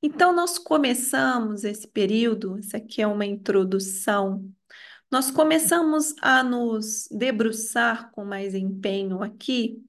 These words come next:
no marketing sistêmico, nos negócios sistêmicos. Eu vou trazer alguns cases, vou trazer alguns convidados, vou nos organizar pra estar por aqui ao longo da semana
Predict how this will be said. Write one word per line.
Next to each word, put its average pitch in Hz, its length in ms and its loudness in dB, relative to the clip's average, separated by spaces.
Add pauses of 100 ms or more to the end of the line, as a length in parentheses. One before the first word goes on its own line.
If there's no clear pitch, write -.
(540)
no 320 340 4
marketing 226 760 0
sistêmico, 240 960 -4
nos 208 240 -4
negócios 196 640 0
sistêmicos. 220 1400 -2
Eu - 120 -4
vou 226 180 2
trazer 247 500 2
alguns 196 420 -2
cases, 196 580 -4
vou 190 120 -8
trazer 196 400 0
alguns 190 340 -2
convidados, 185 1040 -2 (520)
vou 220 120 4
nos 262 240 2
organizar 233 920 2
pra 214 160 0
estar 208 500 -4
por 196 160 -2
aqui 240 400 -4
ao 208 160 2
longo 208 300 -6
da 196 160 -6
semana 226 760 -2